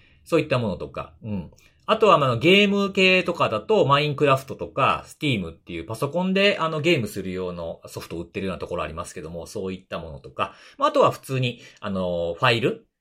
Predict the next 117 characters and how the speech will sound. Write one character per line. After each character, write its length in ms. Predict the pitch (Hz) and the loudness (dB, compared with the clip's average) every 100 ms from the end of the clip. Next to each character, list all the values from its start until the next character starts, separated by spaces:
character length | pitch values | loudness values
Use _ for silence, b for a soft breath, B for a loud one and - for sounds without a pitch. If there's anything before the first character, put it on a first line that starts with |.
| - | -6
い 80 | 131 | -2
ろ 100 | 117 | 0
ん 40 | |
な 80 | 110 | 0
ド 100 | 113 | -2
キ 80 | 120 | -4
ュ 20 | |
メ 80 | 117 | -4
ン 60 | |
ト 100 | 110 | -4
フ 60 | 117 | -2
ァ 100 | 120 | 0
イ 60 | 92 | 0
ル 60 | |
と 60 | - | -4
か、 80 | - | -6
ソ 200 | 117 107 | -4 -4
ー 20 | |
ス 120 | 104 | -6
コ 140 | - 98 | -6 -4
ー 20 | |
ド 80 | 87 | -6
と 80 | |
か、 140 | 87 78 | -8 -6
デ 160 | 101 | -4
ィ 20 | 101 | -4
ー 40 | |
ビ 140 | 104 | -4
ー 20 | 90 | -6
と 120 | 87 | -10
か、 180 | - - | -12 -8
画 140 | 107 | -4
像 160 | 110 98 | -4 -4
と 140 | 87 | -8
か、 180 | - - | -14 -16
み 140 | 113 101 | -14 -10
た 140 | 85 | -12
い 40 | |
な。 140 | 71 - - | -14 -14 -6
あ 100 | 269 | 0
と 120 | 202 | 2
い 60 | 160 | 4
ろ 100 | 170 | 4
ん 60 | |
な 160 | 165 160 B B | 2 -2 B B
エ 100 | 143 | -4
フ 100 | - | -2
テ 140 | 143 | 0
ィ 80 | 135 | -2
ー 20 | |
ピ 60 | 139 127 | -2 -4
ー 40 | |
の 280 | 101 90 - | -4 -6 -6
ア 40 | |
カ 120 | 98 98 | -4 -4
ウ 80 | |
ン 80 | 92 | -4
ト 80 | 87 | -10
と 80 | 82 | -10
か、 140 | 80 | -10
ブ 140 | - 107 | -4 -4
イ 60 | |
ピ 220 | 101 107 | -2 -2
ー 80 | 101 | -2
エ 20 | |
ヌ 80 | 95 | -2
の 160 | 90 127 | -2 -4
と 80 | 127 | -2
か 120 | 123 | -4
っ 80 | 123 | -4
て 80 | 127 | -6
い 20 | |
う 80 | 120 | -6
の 100 | 101 | -6
が 120 | 92 | -8
あ 20 | |
っ 100 | - | -6
て、 200 | 240 147 | -2 -2
い 100 | 135 | 0
ろ 120 | 139 | -2
ん 40 | 139 | 0
な 80 | |
接 220 | 131 135 - | -2 -2 -2
種 100 | 139 | -2
モ 140 | 127 | 0
ジ 80 | 127 | -2
ュ 20 | |
ー 40 | 113 | -2
ル 80 | |
が 100 | 85 | -2
あ 60 | 78 | -4
り 80 | 92 | -2
ま 180 | 123 147 | -2 -4
す 80 | |
っ 20 | - | -8
て 100 | 156 | -8
こ 100 | 98 | -6
と 80 | |
が、 180 | 80 - - _ _ - | -6 -8 -12 _ _ -8
百 260 | 139 135 | -4 0
以 40 | 123 | 0
上 160 | 98 | 0
あ 40 | 90 | -2
り 100 | 120 | 0
ま 140 | 190 | -2
す 40 | |
っ 20 | - | -2
て 60 | |
い 60 | 92 | -6
う 40 | |
の 80 | 80 | -8
が 60 | 69 | -10
売 80 | 82 | -12
り 60 | |
で 60 | 76 | -8
す 220 | 78 - | -8 -8
ね。 200 | 110 - | -10 -12